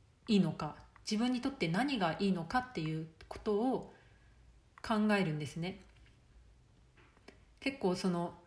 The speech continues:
向いてない環境とかで頑張っていると、こう自分を責めがちになると思うんですよね。自分がまだ至らないからいけないんだとか、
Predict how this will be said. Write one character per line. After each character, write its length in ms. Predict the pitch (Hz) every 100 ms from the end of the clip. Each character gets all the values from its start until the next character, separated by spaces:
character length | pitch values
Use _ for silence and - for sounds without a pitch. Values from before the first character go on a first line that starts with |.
| - - - - - - - - - 370 - -
向 120 | 208
い 40 | 214
て 140 | 233
な 160 | 233 208
い 80 |
環 200 | - 170
境 200 | 165 190
と 140 | 180 190
か 120 | 165
で 140 | 160
頑 200 | 156 180
張 100 | 190
っ 100 | 202
て 80 | -
い 60 | 160
る 100 | 160
と、 260 | 160 156 - -
こ 120 | -
う 60 | 160
自 180 | - 180
分 140 | 233 240
を 60 |
責 160 | - 196
め 100 | 208
が 140 | 208
ち 160 | 208 214
に 140 | 202
な 100 | 202
る 80 | 185
と 80 | 160
思 80 | 151
う 40 |
ん 20 |
で 40 | 151
す 80 | -
よ 60 |
ね。 180 | 151 156 -
自 120 | 190
分 180 | 202 202
が 300 | 196 196 - - - -
ま 100 | 202
だ 220 | 190 156 - -
至 200 | - 196
ら 120 | 196
な 80 | 208
い 80 | 196
か 100 | 156
ら 60 |
い 80 | 151
け 120 | -
な 120 | 165
い 40 | 170
ん 60 |
だ 140 | 156 151
と 100 | -
か、 300 | - 151